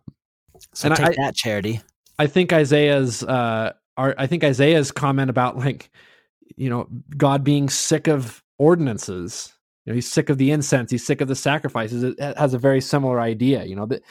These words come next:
Speaker 2: the purpose of religious exercise is to get you to treat each other justly and with mercy, and to take care of the widow and to, and the fatherless.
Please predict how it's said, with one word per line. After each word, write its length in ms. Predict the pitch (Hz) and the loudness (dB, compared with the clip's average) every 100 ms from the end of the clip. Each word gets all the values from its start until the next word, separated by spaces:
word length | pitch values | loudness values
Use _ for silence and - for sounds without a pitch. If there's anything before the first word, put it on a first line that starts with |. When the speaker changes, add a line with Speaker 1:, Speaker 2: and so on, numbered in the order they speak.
| - - | -10 -6
Speaker 2:
the 80 | |
purpose 400 | 131 - 180 165 | 0 2 4 2
of 120 | 160 135 | 2 2
religious 380 | 131 147 147 - | 2 2 0 0
exercise 800 | 160 - 147 - 104 90 117 135 | -2 -2 -2 -2 -4 -2 -2 -2
is 100 | 135 | -2
to 80 | 139 | 0
get 200 | 143 143 | 0 2
you 140 | 143 | 0
to 120 | 143 | 0
treat 280 | - - 170 | -4 -2 -2
each 180 | 147 143 | 0 0
other 180 | 135 123 | 0 0
justly 480 | 123 131 - 127 113 | 0 -2 -2 -4 -4
and 120 | 113 | -6
with 120 | - | -8
mercy, 560 | 117 123 - 101 92 - _ _ _ | -4 -2 -2 -6 -6 -10 _ _ _
and 140 | - 113 | -8 -6
to 80 | 120 | 0
take 180 | 143 | 0
care 180 | - 143 | 2 2
of 100 | 139 | 4
the 80 | 123 | 2
widow 480 | 113 127 113 101 92 | 0 0 0 -2 -4
and 200 | 113 110 | -4 -6
to, 320 | 127 113 110 123 | -4 -2 -4 -4
and 100 | 117 | -6
the 60 | |
fatherless. 760 | - 117 123 104 95 98 - | -4 -2 -2 -4 -6 -8 -14